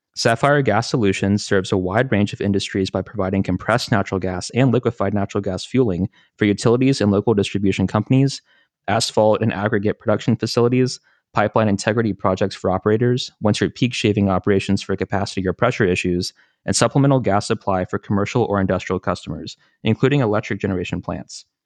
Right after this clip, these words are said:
Sapphire's wheelhouse is ensuring the safe delivery of C N G or L N G when pipeline infrastructure is constrained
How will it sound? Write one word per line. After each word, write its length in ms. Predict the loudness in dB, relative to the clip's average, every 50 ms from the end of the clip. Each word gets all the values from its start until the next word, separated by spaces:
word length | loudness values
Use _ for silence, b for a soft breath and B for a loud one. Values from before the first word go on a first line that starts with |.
| _ _ _ _ _
Sapphire's 520 | -2 0 0 2 2 2 0 0 0 0
wheelhouse 460 | 2 2 2 2 2 2 2 2 0 -2
is 100 | -4 -2
ensuring 360 | -2 -2 0 0 0 2 0
the 60 | 0
safe 300 | -2 0 0 0 0 0
delivery 400 | -2 0 0 0 2 2 0 0
of 80 | 0 -2
C 220 | -4 -2 0 2
N 120 | 2 2
G 200 | 2 2 0 0
or 180 | 2 2 0 2
L 160 | 2 2 2
N 80 | 0 0
G 140 | 0 0 0
when 120 | -2 -2
pipeline 380 | -2 -2 -2 0 0 2 2 2
infrastructure 560 | 0 0 -2 -4 -2 -2 -4 -2 -2 -4 -4
is 80 | -4
constrained 600 | -4 -6 -6 -6 -4 -2 0 0 2 2 2 0